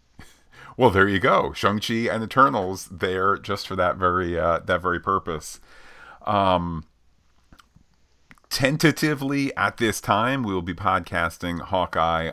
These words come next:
on Saturdays. We'll see what other things show up. Pete, I'm looking at, at what used to be our firm schedule. Now Hawkeye has blown it up a little bit.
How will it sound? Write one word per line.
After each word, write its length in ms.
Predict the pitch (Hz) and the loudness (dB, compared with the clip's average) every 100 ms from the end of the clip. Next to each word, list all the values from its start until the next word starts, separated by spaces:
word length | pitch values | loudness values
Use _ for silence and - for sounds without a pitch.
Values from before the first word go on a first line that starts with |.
| - | -6
on 540 | 90 85 82 80 78 76 _ _ _ | -4 -4 -4 -6 -8 -12 _ _ _
Saturdays. 1200 | - - - 104 95 90 80 73 67 85 98 - - _ - | -18 -10 2 6 6 6 0 -4 -4 -8 -12 -14 -18 _ -12
We'll 180 | 95 92 | -6 -6
see 300 | - 110 98 | -4 -4 -2
what 260 | 92 95 - | 2 2 2
other 240 | 95 95 | 0 -2
things 320 | - 90 87 | -4 -6 -6
show 260 | - 92 82 | -2 -2 0
up. 220 | 80 - | -2 -4
Pete, 180 | - 104 92 | -4 -2 -2
I'm 140 | 92 | -2
looking 300 | 95 104 95 | -2 -2 0
at, 200 | 87 85 - - - | 0 -2 -10 -20 0
at 160 | 107 | 2
what 200 | 110 107 | 4 2
used 260 | 113 143 - | 2 -2 -2
to 60 | 139 | -2
be 180 | 139 135 | 4 6
our 260 | 123 117 | 8 6
firm 380 | - 143 135 135 | 4 4 4 2
schedule. 540 | - 127 127 131 123 | -2 2 2 2 0
Now 480 | 110 98 95 92 92 - _ - | 2 2 2 0 -4 -12 _ -2
Hawkeye 380 | - 104 95 101 | 2 2 0 -2
has 160 | 95 | -4
blown 240 | 87 104 98 | -4 -6 -4
it 80 | |
up 140 | 92 92 | -4 -4
a 20 | |
little 160 | 95 87 | -8 -6
bit. 320 | 92 90 | -6 -6